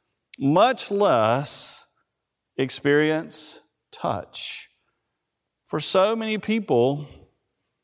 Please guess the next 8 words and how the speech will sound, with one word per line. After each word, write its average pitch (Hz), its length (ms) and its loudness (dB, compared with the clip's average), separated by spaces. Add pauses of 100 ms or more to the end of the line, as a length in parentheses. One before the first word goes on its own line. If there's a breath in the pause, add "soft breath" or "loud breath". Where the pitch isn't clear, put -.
(220)
it 208 40 -4
was 190 160 -2
difficult. - 720 -6 (1000)
Now, - 80 0
you 214 160 0
have 302 120 4
a 233 60 4
God 143 720 2